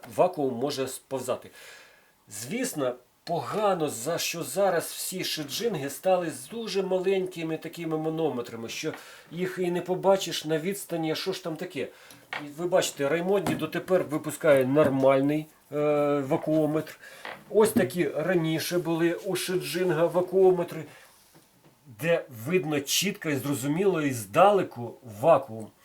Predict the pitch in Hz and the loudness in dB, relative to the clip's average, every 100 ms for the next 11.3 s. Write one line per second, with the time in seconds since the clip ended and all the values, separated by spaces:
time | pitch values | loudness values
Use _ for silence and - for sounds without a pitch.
0 | - - - 135 170 170 247 233 - _ | -20 -20 -10 -2 0 0 -2 -2 -10 _
1 | _ _ _ - 123 175 151 - 143 - | _ _ _ -10 0 2 2 0 -6 -6
2 | 139 143 131 226 233 226 196 208 - - | -6 -2 -2 -2 -4 -6 -6 -8 -10 -18
3 | - - 160 156 117 123 151 135 135 131 | -8 0 2 4 2 2 2 2 0 -2
4 | 190 240 220 214 185 180 180 - _ - | -2 0 -2 -2 0 -2 -2 -16 _ -6
5 | 135 139 147 147 151 135 127 _ - 208 | -2 0 0 -2 4 4 2 _ 0 2
6 | 220 202 175 160 143 127 190 214 196 170 | 2 -2 -2 0 2 0 0 2 2 0
7 | 156 147 - 127 151 127 123 196 202 131 | -2 -4 -4 -4 -2 -2 -4 -4 -4 -6
8 | 107 127 147 123 120 120 - 202 - 131 | -4 -4 -4 -6 -6 -6 -4 -6 -4 -6
9 | - 131 - - - 127 123 120 98 - | -4 -6 -8 -20 -14 -8 -6 -6 -8 -12
10 | 139 107 - - - 147 - 175 - 151 | -12 -12 -16 -20 -12 -6 -2 -2 -2 -6
11 | - 151 | -8 -6